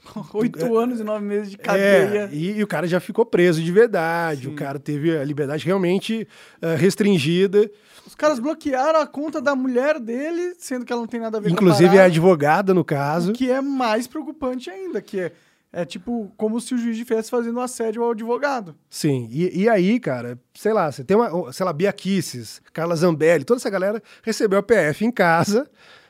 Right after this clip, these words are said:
Speaker 2: e tá lá, pô, daí o celular, vou levar embora, vou pegar co-, isso, inclusive, tem um, um, um, aí sim um risco à democracia, porque você pega um grupo político todo, aí, sei lá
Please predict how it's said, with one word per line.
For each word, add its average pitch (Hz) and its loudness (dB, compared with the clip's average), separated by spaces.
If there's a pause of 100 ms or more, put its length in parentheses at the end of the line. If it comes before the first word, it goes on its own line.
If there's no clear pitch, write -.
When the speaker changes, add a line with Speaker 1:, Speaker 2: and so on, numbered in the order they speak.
(200)
Speaker 2:
e 214 -4
tá 320 -10
lá, 233 0
pô, 190 -2
daí 175 -2
o 160 -2
celular, 202 4
vou 156 0
levar 147 -4
embora, 180 0
vou 143 -6
pegar 147 -8
co-, 180 -8 (380)
isso, 233 -4
inclusive, 214 -2 (220)
tem 247 2
um, 254 0
um, 165 -8
um, - -20
aí 202 6
sim 254 2
um 254 6
risco 190 4
à - 2
democracia, 170 0
porque 180 0
você 190 -6
pega 220 -2
um 233 -2
grupo 185 -2
político 247 -4
todo, 214 0 (340)
aí, 165 -4
sei 220 2
lá 175 2